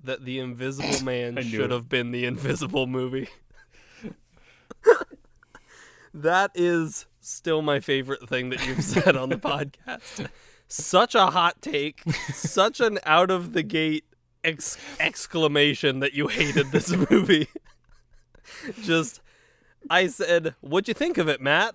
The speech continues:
Speaker 1: <laughs> And you said, "I think it should have been The Invisible Movie." <laughs>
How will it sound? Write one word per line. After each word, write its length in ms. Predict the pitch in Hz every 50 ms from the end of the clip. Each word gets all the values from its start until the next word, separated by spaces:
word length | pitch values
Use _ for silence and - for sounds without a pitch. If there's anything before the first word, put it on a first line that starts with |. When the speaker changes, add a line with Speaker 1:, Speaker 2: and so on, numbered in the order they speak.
| 233 - -
Speaker 1:
<laughs> 140 | - - 185
And 140 | 175 160
you 120 | 160 170 165
said, 360 | 156 160 151 151 147 143 - - _ _ _ _ _ _ _
"I 140 | - 151 156
think 260 | - - 175 160 147
it 140 | 143 143 -
should 180 | - - 151 135
have 180 | 139 131 180
been 200 | 170 143 135 131
The 140 | 131 135 131
Invisible 640 | 127 127 127 175 185 131 127 - - - 131 127 123
Movie." 520 | 123 123 120 120 117 - 190 196 180 - -
<laughs> 160 | _ 180